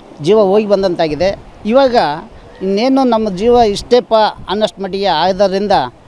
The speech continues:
ಇವತ್ತು ಮತ್ತೆ ಆ ತಾಯಿ ಮೇಲೆ ಮಾರ್ಗದಿಂದ ಮೇಲೆ ಮಳೆ ಬಂದು ಇವತ್ತು ಮತ್ತೆ ನೂರು ಟಿ ಎಮ್ ಸಿ ಮೇಲೆ ನೀರು ತುಂಬಿದಕ್ಕೆ ಇವತ್ತು ವಿಜಯನಗರ ಜಿಲ್ಲೆ ಅಲ್ಲ, ಬಳ್ಳಾರಿ ಜಿಲ್ಲೆ, ಕೊಪ್ಪಳ ಜಿಲ್ಲೆ ಮತ್ತು ತೆಲಂಗಾಣ, ಆಂಧ್ರ ಪ್ರದೇಶ, ಇಡೀ ಮೂರು ರಾಜ್ಯಗಳಿಗೆ ಹರಿತಕ್ಕಂಥ ಈ ತುಂಗಭದ್ರಾ ನದಿಯನ್ನು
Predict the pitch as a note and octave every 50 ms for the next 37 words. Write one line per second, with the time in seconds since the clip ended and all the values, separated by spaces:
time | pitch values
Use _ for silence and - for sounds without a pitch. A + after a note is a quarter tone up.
0 | - - - - E3+ G#3 F#3+ - G3 F3 E3 F3+ E3 - A#3+ A#3+ A3+ G3+ F#3 -
1 | - F#3 G3 G#3 G#3+ G3+ G3+ F#3 D#3+ D#3+ E3+ F#3+ G#3+ G#3 G#3 G#3 F#3 F#3+ F#3 F3+
2 | F3+ F#3 F3 F3+ F3+ E3+ D#3+ D#3 E3+ F#3 F#3+ F#3 F3 E3 D3+ D3 C#3 C#3 F3+ G#3
3 | G3+ G#3 G#3+ G#3+ G#3 F3+ D3 A2+ - - D3 E3+ F3+ F#3 - - - E3+ D3+ D#3+
4 | D#3 - - F#3+ E3+ E3 E3+ G#3 B3+ C4 A3+ - G#3 G3 G3+ F#3 - F3 E3+ F3+
5 | F3 F3 F3 D#3+ D#3 E3 F#3 G#3 - - F3+ F#3 G3+ G3 F3+ - F#3 D#3 B2 -
6 | - - - - - - - F#3 F#3 A3 G#3+ - - A3+ G#3+ G3+ E3+ D#3+ D#3+ D#3+
7 | G#3+ A3 G#3+ G3+ G3+ G3+ G3 F#3 D#3+ E3 F#3 G3 G3+ G3 F3+ F3 F3+ E3+ D3 A2
8 | G2+ - - C#3+ D#3+ F3+ G3 F#3+ F#3 E3+ F3 F3 E3+ E3+ E3 D3 C3+ C3 C3 -
9 | - - - - - - D#3+ E3 - G3+ G#3 G3+ E3 F3 F#3 F3+ E3+ D#3 C3+ B2
10 | - - - - - - - E3 - - F#3+ E3+ - E3+ E3 F#3 G#3+ G#3+ G3+ G3
11 | F#3+ F3+ E3 D3+ C3+ C3+ E3+ G3 G#3 F#3+ F3 F#3+ F#3 F#3+ F3 - F3 D#3 D#3 E3
12 | F3+ B3 A3+ F#3 F3 F3+ A#3 C4+ D4 D4 D4 C#4+ C#4 - - - - C#3+ D#3+ E3+
13 | G3+ F#3 G3+ A#3+ G#3+ A#3 A3+ A3 A3 G#3+ G#3 F3+ E3+ E3+ F#3 - A3 - - -
14 | G3 F#3 F3 G3 F#3 F#3 E3 - F3 F3 G#3 G3+ G#3+ G3 F3 F#3+ E3+ - D#3+ E3
15 | E3+ F#3 A3 A3 A3 A3 G#3 F#3 C#3+ A#2 A2